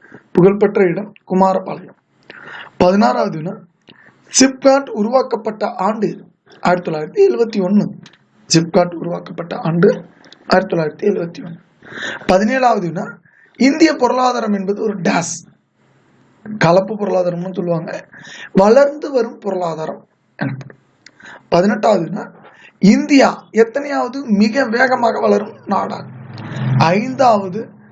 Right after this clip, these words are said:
மிக வேகமாக வளரும் நாடு இந்தியா. பத்தொன்பதாவது வினா, இந்தியாவில் ரெண்டாயிரத்தி பதினேழில் தொழில்துறை பங்களிப்பு என்ன? இருபத்தொன்பது புள்ளி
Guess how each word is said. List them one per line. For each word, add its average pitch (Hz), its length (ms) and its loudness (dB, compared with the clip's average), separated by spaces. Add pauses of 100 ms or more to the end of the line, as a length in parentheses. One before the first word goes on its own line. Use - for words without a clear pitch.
(120)
மிக 208 240 6
வேகமாக 190 480 -4
வளரும் 175 280 -8
நாடு - 400 -6 (460)
இந்தியா. 147 380 2 (800)
பத்தொன்பதாவது 214 580 2
வினா, 165 300 -10 (460)
இந்தியாவில் 214 760 4 (360)
ரெண்டாயிரத்தி 269 600 2
பதினேழில் 185 540 -2 (400)
தொழில்துறை 254 600 2
பங்களிப்பு 196 540 -4
என்ன? 170 340 -6 (400)
இருபத்தொன்பது 208 760 4
புள்ளி 202 340 -6